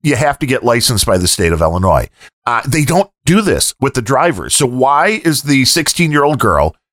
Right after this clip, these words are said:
that is gonna carry my pizza from the kitchen to my table where her boss,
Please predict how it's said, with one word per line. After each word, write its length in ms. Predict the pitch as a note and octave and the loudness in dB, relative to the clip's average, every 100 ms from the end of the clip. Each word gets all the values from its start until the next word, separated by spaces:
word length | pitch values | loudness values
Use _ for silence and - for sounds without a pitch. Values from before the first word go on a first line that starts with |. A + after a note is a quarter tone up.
| _ | _
that 240 | B2 A#2+ A#2+ | -2 0 0
is 120 | A#2 | 0
gonna 160 | B2 | -2
carry 320 | G#2+ D3+ D3 F3 | -2 0 0 2
my 180 | E3 | 0
pizza 680 | D3 - D#3+ - C3+ A#2 G#2+ _ _ _ | 0 -2 -2 -2 0 0 -2 _ _ _
from 220 | C#3+ C3 | -2 0
the 80 | B2 | -2
kitchen 520 | A#2 F3 - E3 B2+ - _ | -2 -2 0 0 0 -4 _
to 140 | - F3 | -4 -2
my 180 | D#3 D#3 | 0 -2
table 440 | - E3 B2 A2+ | 0 0 2 0
where 380 | A2+ A#2 A2+ A2 | 0 0 2 0
her 160 | G2 A2+ | 0 0
boss, 480 | B2+ B2 B2+ - | 2 2 2 -2